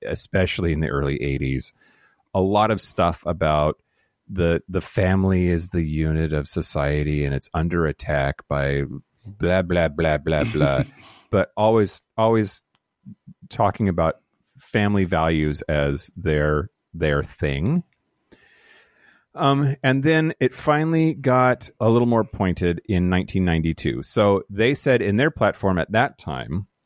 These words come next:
Speaker 1: "We stand united with those private organizations such as the Boy Scouts of America who are
Speaker 2: Oh.
Speaker 1: defending decency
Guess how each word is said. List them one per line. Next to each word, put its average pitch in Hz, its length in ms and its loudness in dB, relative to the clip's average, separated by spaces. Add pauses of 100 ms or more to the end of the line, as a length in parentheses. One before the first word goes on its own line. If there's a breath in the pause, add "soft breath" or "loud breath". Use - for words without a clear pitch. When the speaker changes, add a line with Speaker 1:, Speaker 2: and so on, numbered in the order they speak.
(240)
Speaker 1:
"We 117 320 2
stand 180 480 0
united 131 420 2
with 98 180 -2
those 120 280 0
private 127 520 0
organizations 110 1000 0
such - 320 -2
as 123 160 0
the 127 140 -2
Boy 120 260 2
Scouts 123 400 -2
of 113 100 -2
America 107 640 0 (140)
who 117 400 -4
are 90 100 2
Speaker 2:
Oh. 87 40 -4
Speaker 1:
defending 139 760 0
decency 107 880 -2